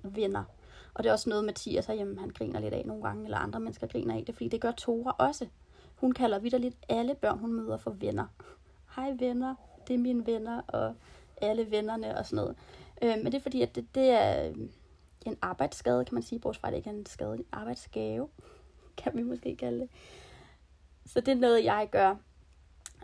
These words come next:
Øhm, hvor at for eksempel her har jeg også lagt mærke til i den her børnehave, at personalet siger, som de gør mange andre steder, øh, "Hej piger," eller "Hej drenge." Og jeg får en lille indre cringe,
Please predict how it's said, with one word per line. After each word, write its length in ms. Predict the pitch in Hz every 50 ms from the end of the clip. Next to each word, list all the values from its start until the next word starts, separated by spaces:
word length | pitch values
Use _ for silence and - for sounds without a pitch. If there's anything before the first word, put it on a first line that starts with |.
| -
Øhm, 480 | 247 226 214 208 202 196 214 - - 240
hvor 260 | - 247 233 - - -
at 80 | -
for 80 | - 226
eksempel 520 | 226 - 226 - - - 226 226 220 240 -
her 180 | - 254 - -
har 160 | - - 226
jeg 100 | 202 -
også 260 | - - 233 - -
lagt 160 | 226 - - -
mærke 200 | 214 110 - -
til 180 | - - - -
i 80 | 220 208
den 220 | - - - 269
her 140 | 294 - -
børnehave, 480 | - - 127 254 254 254 262 - - - -
at 80 | - - - - -
personalet 500 | - 240 233 233 233 226 226 - 247 247
siger, 240 | - - 247 254 269
som 160 | - - 233
de 80 | -
gør 120 | - 240 220
mange 260 | 110 110 - 220 220
andre 140 | 226 269 302
steder, 320 | - - - - - 143 294 - - - - - - - - - - - - - 247
øh, 160 | 226 220 208 - -
"Hej 140 | 240 262 - -
piger," 400 | - - 262 240 240 262 269 269 - - - - - - -
eller 240 | 240 226 214 208 202 208
"Hej 180 | 226 247 - -
drenge." 380 | - 107 95 92 - - 113 - - - - - - _ - - - - - - - _ - - - - - - - - - - - -
Og 100 | - 226
jeg 100 | 226 220 226
får 100 | 285 277
en 60 | 262
lille 180 | 262 254 262 254
indre 200 | 240 240 254 254
cringe, 500 | - - - 269 277 302 - - -